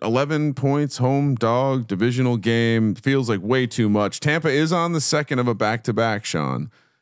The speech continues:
and it does feel like they need a Tom Brady statement game here.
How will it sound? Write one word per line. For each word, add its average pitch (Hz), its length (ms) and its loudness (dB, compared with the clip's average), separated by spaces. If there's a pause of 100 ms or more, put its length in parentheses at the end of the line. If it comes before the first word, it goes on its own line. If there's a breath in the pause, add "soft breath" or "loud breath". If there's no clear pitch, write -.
and 107 100 2
it 110 120 -2
does 135 260 0
feel 139 240 0
like 117 220 0
they 110 120 0
need 110 160 2
a 101 60 0
Tom 104 340 -2
Brady 98 320 0
statement 92 540 -4
game 65 260 -6
here. - 340 -8